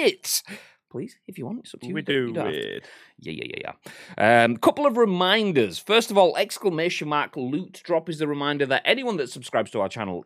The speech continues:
Speaker 1: is in the bag to win a prize, as long as they are in our Discord and their accounts are linked. Exclamation mark loot drop will give you the details if you need any more on that. But the more time-pressing one, which is, uh, for additional ice creamy content, is exclamation mark insert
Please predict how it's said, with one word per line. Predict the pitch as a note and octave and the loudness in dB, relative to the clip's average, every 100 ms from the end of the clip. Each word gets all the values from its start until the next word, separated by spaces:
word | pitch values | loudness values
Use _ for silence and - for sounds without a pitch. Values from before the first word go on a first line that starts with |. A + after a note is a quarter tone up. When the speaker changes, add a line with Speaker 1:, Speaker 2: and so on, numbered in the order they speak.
| - | -2
Speaker 1:
is | C#3 C3 A#2 F#2+ - - | 0 2 0 -4 -12 -2
in | A#2+ B2 A#2+ A#2 A2+ G#2+ | 0 2 0 -2 -2 -4
the | |
bag | G2+ A#2 A2 | 0 0 0
to | - | -6
win | G2 G#2 | -12 -12
a | |
prize, | F#2+ - G2+ F2+ F2 | -10 -6 -6 -6 -8
as | G#2+ | -10
long | B2 D#3 | -6 -4
as | D#3+ D#3 | -4 -2
they | C#3 | -2
are | B2+ | -2
in | C3 | -4
our | B2+ | -6
Discord | A2+ A2 - G#2 F#2 | -6 -8 -8 -6 -6
and | F#2 | -8
their | D#2+ | -12
accounts | E2+ F2+ D#2 - | -14 -14 -16 -14
are | |
linked. | D2+ C#2+ - - | -14 -14 -14 -12
Exclamation | A2+ A2 G#2+ - | -10 -6 -6 -6
mark | F2+ - | -10 -10
loot | F#2 | -12
drop | - D#2+ | -12 -12
will | F2+ G#2 | -12 -14
give | F#2+ F2+ | -14 -18
you | |
the | E2 | -16
details | E2+ E2 D#2 D#2 | -16 -16 -14 -14
if | E2+ | -16
you | E2+ | -14
need | E2 | -12
any | D#2+ | -12
more | D#2+ E2 D#2 | -10 -10 -10
on | D#2 | -8
that. | E2+ | -10
But | - A2 | -8 -8
the | |
more | D3 F#3 A#3+ | 0 4 4
time-pressing | - - G#3+ A#3+ A3+ G3 G3+ G3+ C3+ | 2 -4 -4 -2 -4 -6 -6 -8 -8
one, | C3+ D#3+ D#2+ _ - - - | -6 -6 -8 _ -20 -20 -8
which | B2+ B2+ - | -4 -2 2
is, | C3 A#2 F#2 - - | 2 2 0 -6 0
uh, | A#2+ | 2
for | B2 D3 | 2 -2
additional | B2+ E3 F3 F3+ C#3+ A2+ | -2 -2 -4 -4 -6 -6
ice | B2 D3+ - - | -2 -2 -2 -8
creamy | C3+ C3 A#2 | -8 -6 -8
content, | - B2+ B2 A2 F2 - - | -6 -8 -6 -6 -6 -10 -16
is | - A2+ G#2 | -4 -2 0
exclamation | A#2+ - - G#3+ F3+ D#3 - C3+ | -2 -2 0 0 2 0 0 -2
mark | B2 A#2+ - - | -2 -2 -6 -14
insert | - C#3+ C#3 - B2 A2 | -8 -6 -4 0 2 0